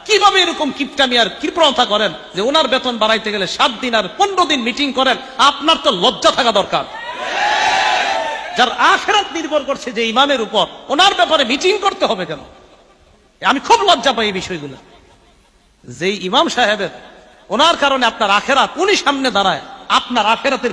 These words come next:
পুরা দায়িত্বটা নিয়ে সামনে দাঁড়ান একজন ইমাম। হ্যাঁ, আপনি জানেন আমি সামনে সাধারণত ভয়ে দাঁড়াইতে চাই না, সামনে যে দাঁড়াই না কেন, পিছনে হাজার হাজার মানুষের দায়িত্ব এটা। কিন্তু আমি মাঝে মাঝে ইমামদেরকে নিয়ে চিন্তা করি, একজন ইমাম কতগুলো মানুষের আখেরাতের দায়িত্ব নিয়ে সামনে দাঁড়ায়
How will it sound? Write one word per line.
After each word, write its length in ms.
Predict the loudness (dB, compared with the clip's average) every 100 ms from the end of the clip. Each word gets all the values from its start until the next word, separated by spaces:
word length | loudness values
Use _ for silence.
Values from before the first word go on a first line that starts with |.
| -4
পুরা 160 | -4 0
দায়িত্বটা 480 | 0 0 -4 -4 -2
নিয়ে 160 | -2 -4
সামনে 260 | -6 -6
দাঁড়ান 200 | -6 -8 -12 -20 -20 _ _ _ _
একজন 240 | -6 -2 2
ইমাম। 320 | 4 2 0 -10 -20 -14 0
হ্যাঁ, 220 | 0 0 -6 -6
আপনি 200 | -4 -2
জানেন 280 | 0 2 2
আমি 280 | 0 0 -4 -8 -18 -6
সামনে 340 | -2 0 0
সাধারণত 440 | 0 -2 -2 -2
ভয়ে 440 | -4 -4 2 4 4
দাঁড়াইতে 360 | 2 2 0
চাই 160 | -4 -4
না, 140 | -4 -8 -10
সামনে 240 | -8 -4 -4
যে 80 |
দাঁড়াই 260 | 0 0 0
না 80 | -2
কেন, 200 | -4 -4 -8 -16 -4
পিছনে 320 | -2 2 2
হাজার 280 | 2 2 2
হাজার 200 | 2 0
মানুষের 360 | 0 -2 -4 -2
দায়িত্ব 300 | -2 -4 -6
এটা। 120 | -6
কিন্তু 540 | -10 -20 -20 -6 0
আমি 120 | 0
মাঝে 320 | 0 0 2 2
মাঝে 200 | 2 2
ইমামদেরকে 500 | 2 2 2 0 0
নিয়ে 120 | -2
চিন্তা 280 | -4 -6 -4
করি, 160 | -4
একজন 220 | -4 -4
ইমাম 380 | -4 0 0 -2 -10 -18 -8
কতগুলো 460 | -4 0 0 2 2
মানুষের 360 | 2 -2 -2 -4 0
আখেরাতের 520 | 0 2 2 2 -2
দায়িত্ব 320 | -2 -2 -4
নিয়ে 160 | -4 -6
সামনে 280 | -6 -6
দাঁড়ায় 240 | -6 -6